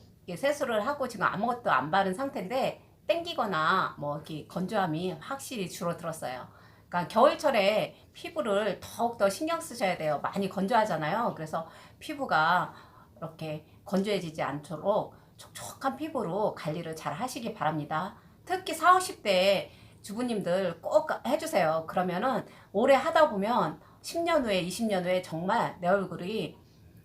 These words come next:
이 상태에서 노안은 어떻게 막을 수는 없지만, 어, 늦출 수는 있어요. 그리고 좋게 만들어서 관리 잘 하시기 바랍니다.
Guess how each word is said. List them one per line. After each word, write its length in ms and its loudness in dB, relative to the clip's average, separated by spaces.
이 120 -6
상태에서 880 4
노안은 300 8
어떻게 220 -2
막을 300 0
수는 200 -2
없지만, 640 2
어, 140 -4
늦출 240 -4
수는 300 -2
있어요. 480 -2
그리고 240 -8
좋게 840 -6
만들어서 600 0
관리 280 -6
잘 220 -6
하시기 460 -6
바랍니다. 680 -2